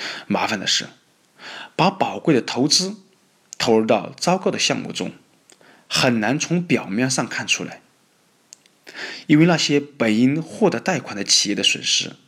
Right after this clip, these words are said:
根本没法衡量。政府扶持企业还有一个巨大的风险，即为腐败提供机会。再重复一遍，政府拿钱扶持企业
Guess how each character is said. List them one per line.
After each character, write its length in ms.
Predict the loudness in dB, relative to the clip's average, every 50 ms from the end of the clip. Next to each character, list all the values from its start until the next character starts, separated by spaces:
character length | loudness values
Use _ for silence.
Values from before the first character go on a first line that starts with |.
| _ _ _ _ _ _ _ _ _
根 300 | 0 2 2 2 2 0
本 220 | -2 -4 -6 -8 -10 -8
没 200 | -2 -2 -2 -2
法 140 | -2 -4
衡 220 | -8 -8 -8 -6 -4
量。 240 | -4 -4 -6 -8 -14 _ _ _ _ _ _ _ _ _ _ _ _ _ _ _ _ _ _ _ _ _ _ _ _ _ _ _ _ _ _ _ _ _ _ -16 -14 -12 -12 -10 -12 -12 -16 -18 -16 -12
政 200 | -2 2 2 4
府 140 | 4 2 -2
扶 200 | -6 -6 -2 -2
持 120 | 0 0
企 320 | 2 2 2 2 2 0 -4
业 120 | -8 -10 -12 _ _ _ _ _
还 260 | -6 -2 0 4 4
有 60 | 4
一 60 | 4
个 100 | 4 2
巨 100 | -2 0
大 80 | -2 -2
的 80 | -2 -2
风 220 | -4 -2 -2 0
险， 260 | 0 -2 -4 -8 -12 _ _ _ _ _ _ _ _ _ _ _ _ _ _
即 160 | 0 2 2
为 180 | 4 2 0 -2
腐 280 | -4 -6 -6 -6 -4 -2
败 260 | 0 0 -2 -2 -6 -14 _ _
提 200 | -4 -2 -2 -2
供 160 | -2 -4 -6 -4
机 160 | -4 -4 -4
会。 240 | -4 -6 -8 -10 -12 _ _ _ _ _ _ _ _ _ _ _ _ _ _ _ _ _ _ _ _ _ _ _ _ _ _ _ _ _ _ -18 -18 -16 -16 -18 -20 -20 _
再 180 | -2 -2 0 0
重 280 | 0 -2 -2 -2 -4 -4
复 120 | -4 -4
一 120 | -6 -4
遍， 260 | -2 -2 -4 -4 -6 -12 _ _ _ _ _ _ _ _ _ _ _ _ _ _ _ _ -12 -10 -10 -10 -10 -10 -6
政 180 | 2 4 4 4
府 160 | 4 2 -4
拿 180 | -6 -4 -2 0
钱 300 | 0 0 0 -2 -4 -6
扶 240 | -6 -6 -4 -2
持 160 | 0 0 0 2
企 360 | 2 4 4 4 2 0 -2
业 200 | -2 -2 -2